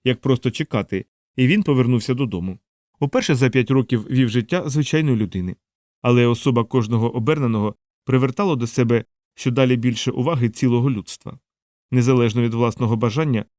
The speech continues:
вони в людській свідомості почали чітко ідентифікуватися зі спасителями, пророками,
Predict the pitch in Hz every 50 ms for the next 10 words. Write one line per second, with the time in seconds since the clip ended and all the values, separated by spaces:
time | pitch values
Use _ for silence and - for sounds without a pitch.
0 | _ _ _ - 143 185 226 208 - 131 120 131 135 127 - - - 123 110 -
1 | 127 127 131 170 165 143 123 - - 113 107 - _ _ _ _ _ - 135 127
2 | - 160 202 226 185 - - 170 147 - 135 123 139 131 127 131 120 127 120 127
3 | 120 - 127 139 - 131 135 117 - - 113 104 - _ _ _ _ - 110 127
4 | 123 - - 139 127 - 175 165 - 135 113 113 107 110 110 107 - 127 123 127
5 | 147 131 - 123 107 107 98